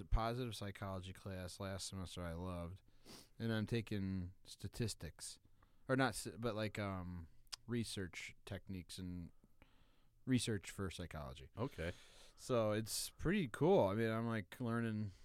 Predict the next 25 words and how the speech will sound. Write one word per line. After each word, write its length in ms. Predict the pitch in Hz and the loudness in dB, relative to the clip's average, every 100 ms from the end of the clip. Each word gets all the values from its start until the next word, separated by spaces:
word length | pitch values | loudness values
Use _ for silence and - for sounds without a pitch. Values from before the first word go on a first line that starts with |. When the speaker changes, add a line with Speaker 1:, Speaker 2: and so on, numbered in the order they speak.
| - - - - | -20 -20 -18 -8
Speaker 1:
learning 180 | 117 107 | -6 -4
some 140 | - | -4
of 20 | 110 | -4
these 120 | 95 | -4
upper 200 | 117 110 | -6 -4
level 520 | 107 104 101 98 95 87 | -2 -2 0 0 -2 -4
psychology 520 | 101 101 107 107 107 | -6 -4 -2 -2 -2
classes, 360 | 110 107 98 95 | -4 -4 0 4
Speaker 2:
Yeah. 160 | 92 98 | 4 4
Speaker 1:
and 80 | 95 | 0
I'm 80 | |
getting 280 | 92 107 101 | -2 -2 -2
even 180 | 101 98 | -2 -2
more 220 | 98 98 95 | -2 -2 -4
into 220 | 92 - | -6 -8
the 100 | 90 | -8
specific, 580 | - - - 127 117 - - | -8 -6 -4 -2 -4 -8 -16
specifics 520 | - - - 123 110 | -16 -10 -6 -6 -4
of 100 | 107 | -4
it, 40 | |
especially 360 | 101 - 196 233 | -2 0 2 4
that 100 | 127 | 4
religion 520 | 110 104 113 110 107 | 2 4 2 2 0
psychology. 440 | 95 98 104 95 104 | 0 -2 -2 -2 2
There's, 200 | 135 | 2